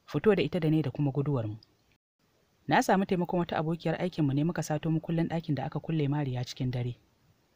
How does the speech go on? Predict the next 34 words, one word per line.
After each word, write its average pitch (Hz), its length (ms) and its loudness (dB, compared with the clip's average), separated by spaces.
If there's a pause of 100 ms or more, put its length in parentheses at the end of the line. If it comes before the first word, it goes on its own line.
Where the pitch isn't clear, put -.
Daga 120 220 -2
nan 165 120 4
muka 208 180 2
bi 180 80 -2
ta 185 100 -4
wata 185 180 0
hanya 180 220 2
ta 165 80 -2
cikin - 240 -6
ƙarƙashin 156 360 -4
ƙasa 170 280 -2
da 143 60 -2
suka - 260 -6
yi, 117 140 -8 (360)
inda 170 200 2
shi - 140 -2
ma 143 120 2
muka 151 180 0
samu 127 280 -2
mukullinsa. 127 580 -4 (1040)
Matar 127 260 2
nan 214 120 4
ita 214 140 -2
ta 226 80 -4
taimake 180 340 0
mu 196 100 0
ta 170 80 -4
kulle 185 260 -2
ƙofar 175 260 -4
daga 131 160 -6
waje 123 220 -2
bayan 160 260 4
mun 160 100 2
shiga. 117 280 -4